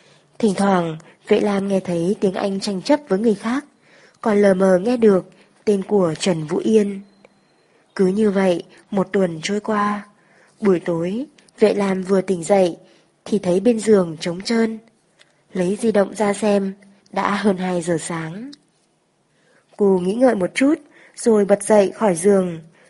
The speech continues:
mở cửa phòng ngủ, đi trên hành lang tối đen. Nhưng phòng làm việc ở cuối hành lang lại lóe ra chút ánh sáng. Cô rón rén đi đến, bởi vì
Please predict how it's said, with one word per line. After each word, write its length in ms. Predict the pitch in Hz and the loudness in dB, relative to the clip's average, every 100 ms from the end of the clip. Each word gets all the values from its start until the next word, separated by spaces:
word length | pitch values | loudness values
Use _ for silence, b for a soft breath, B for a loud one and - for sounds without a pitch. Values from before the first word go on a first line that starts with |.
| b | b
mở 220 | 208 185 | -2 -2
cửa 180 | - 202 180 | 0 0 0
phòng 200 | 202 185 | -4 -2
ngủ, 320 | 196 180 160 160 B B B - | 0 0 -4 -12 B B B -8
đi 160 | 208 196 | -6 -2
trên 220 | 214 196 | 0 0
hành 220 | 202 170 | -4 -4
lang 200 | 196 208 | -4 -4
tối 180 | 202 190 | -2 0
đen. 360 | 208 226 214 214 _ b b b b | 2 2 0 -8 _ b b b b
Nhưng 280 | 208 202 190 | -4 -2 -2
phòng 220 | 185 208 | -4 -2
làm 120 | 185 170 | -2 -2
việc 360 | 190 185 180 | 0 0 0
ở 140 | 202 180 | -4 -2
cuối 220 | 185 220 | 0 0
hành 160 | 247 | 0
lang 320 | 190 214 220 220 B B B | -2 -2 -4 -6 B B B
lại 240 | 202 190 | -6 -4
lóe 200 | 190 175 | -4 -4
ra 320 | 175 214 208 196 | -2 -2 -2 -4
chút 160 | 185 - | -4 -4
ánh 180 | 175 | -6
sáng. 440 | 175 185 170 170 233 - _ b b b b b - | -6 -6 -8 -10 -14 -18 _ b b b b b -2
Cô 280 | 196 180 | 0 0
rón 220 | 175 170 170 | 0 -2 -2
rén 400 | 185 170 175 233 | -2 -2 -4 -6
đi 160 | 214 190 | -4 -2
đến, 380 | 180 170 208 277 b b b b b | -2 -2 -8 -14 b b b b b
bởi 160 | 214 | 0
vì 440 | 196 208 202 202 | 2 0 0 -2